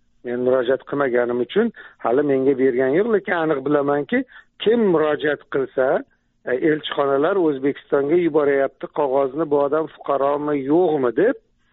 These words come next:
E, agar boshqa mamlakatdan fuqarolik olgan bo'lsa, O'zbekistondan,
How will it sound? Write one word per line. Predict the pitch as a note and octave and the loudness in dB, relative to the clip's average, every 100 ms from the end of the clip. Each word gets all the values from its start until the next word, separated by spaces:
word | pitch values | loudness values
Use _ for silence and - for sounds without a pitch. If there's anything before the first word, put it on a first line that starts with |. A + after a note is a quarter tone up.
| _ _ _ | _ _ _
E, | - B2 | -4 -2
agar | C#3 A#2+ D#3 D3 | -2 0 -2 0
boshqa | C#3 - D#3 | -2 -4 -4
mamlakatdan | D3 C#3 C3 C#3+ C3 _ _ - D3+ C3+ | -2 0 0 -2 -4 _ _ -6 -4 -4
fuqarolik | - - C3+ C3 C#3 C#3+ | -8 -4 0 0 -2 -2
olgan | B2 C3+ C3 | 0 0 0
bo'lsa, | B2+ D#3 G#3 | -2 0 0
O'zbekistondan, | E3+ A#2 B2+ - - B2+ C3 F#3+ | 0 -2 -4 -4 -2 0 0 -2